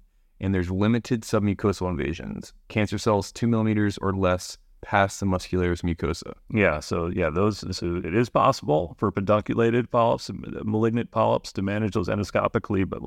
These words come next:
Speaker 2: they have to meet all of those criterias. So malignant polyps that do not meet low risk criteria or cannot be adequately removed via endoscopic techniques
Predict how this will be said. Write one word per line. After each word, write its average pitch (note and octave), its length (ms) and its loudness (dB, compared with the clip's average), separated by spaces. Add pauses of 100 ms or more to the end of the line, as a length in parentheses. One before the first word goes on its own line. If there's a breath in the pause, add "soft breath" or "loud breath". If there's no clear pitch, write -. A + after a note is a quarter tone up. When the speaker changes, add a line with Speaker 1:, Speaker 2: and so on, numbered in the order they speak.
Speaker 2:
they E2+ 220 -4
have F#2+ 220 0
to F#2 160 -2
meet F2+ 360 -2
all F#2 220 2
of E2 80 -2
those E2+ 180 -2
criterias. - 880 -4 (520)
So F#2 200 0
malignant C3 300 6
polyps A2+ 240 6
that F#2+ 120 0
do F#2 120 -2
not G#2+ 420 2
meet G#2 220 0
low F#2+ 180 0
risk F2+ 300 -2
criteria D#2+ 600 -2
or D#2 160 -8
cannot G#2+ 500 2
be G2+ 100 0
adequately F#2+ 380 0
removed E2+ 460 2
via E2 200 0
endoscopic E2+ 540 -2
techniques F2 560 -2